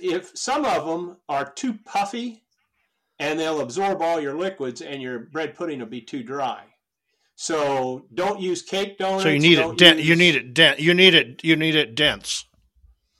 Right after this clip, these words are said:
Speaker 1: Yes, a very dense donut, uh,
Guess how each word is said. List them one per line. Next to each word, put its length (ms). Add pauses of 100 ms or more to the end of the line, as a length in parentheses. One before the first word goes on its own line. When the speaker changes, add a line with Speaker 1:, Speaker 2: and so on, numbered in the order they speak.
(160)
Speaker 1:
Yes, 400
a 100
very 260
dense 400
donut, 460 (340)
uh, 520